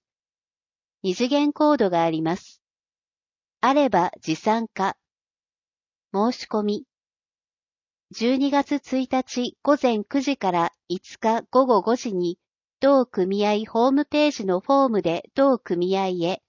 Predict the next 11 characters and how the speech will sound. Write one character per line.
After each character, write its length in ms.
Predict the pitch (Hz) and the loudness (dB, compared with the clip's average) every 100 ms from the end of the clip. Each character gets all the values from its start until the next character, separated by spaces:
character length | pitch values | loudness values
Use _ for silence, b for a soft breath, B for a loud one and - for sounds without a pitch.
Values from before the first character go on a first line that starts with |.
| _ _ _ _ _ _ - | _ _ _ _ _ _ -6
二 140 | 185 | -4
次 140 | 196 262 | -2 0
元 220 | 285 285 | 0 0
コ 220 | - 285 | 0 2
ー 40 | 233 | 2
ド 100 | 185 | 0
が 160 | 160 | 0
あ 80 | 156 | -2
り 120 | 160 | -2
ま 160 | 160 196 | -4 -6
す。 220 | - _ | -8 _